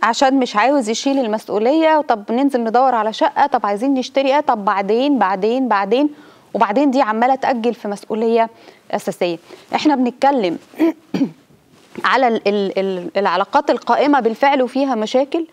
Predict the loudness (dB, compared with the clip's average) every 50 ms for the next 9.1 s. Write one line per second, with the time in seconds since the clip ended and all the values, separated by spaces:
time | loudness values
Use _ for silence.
0 | -20 -20 -20 _ -8 -6 -2 0 0 2 2 0 0 0 -2 -4 -4 -4 -4 0
1 | 0 2 2 2 2 0 0 -2 -4 -4 -4 0 0 -2 -2 -2 -2 0 0 0
2 | 0 -4 -8 -12 -20 -20 _ -6 -6 -4 0 0 0 2 2 0 0 -2 -2 -2
3 | -2 -2 0 -2 -2 0 0 0 2 2 0 0 0 -2 -2 -2 -2 -2 0 0
4 | 0 2 2 0 -2 -2 -2 -4 -4 -4 -6 -4 -4 -4 -4 -4 -4 -4 -4 -4
5 | -2 -2 0 2 2 2 0 0 -2 -4 -2 0 0 0 -2 -2 -2 0 2 2
6 | 2 0 -2 -6 -8 -8 -12 -10 -6 -4 -4 -4 -4 -6 -4 -4 -4 -4 -4 -2
7 | -2 0 0 2 0 2 2 2 2 2 0 -2 -6 _ -20 -20 _ -20 -20 -20
8 | -20 -8 -2 -2 -2 -2 0 -2 -4 -4 -2 -6 -8 -8 -4 -2 0 2 2 2
9 | 0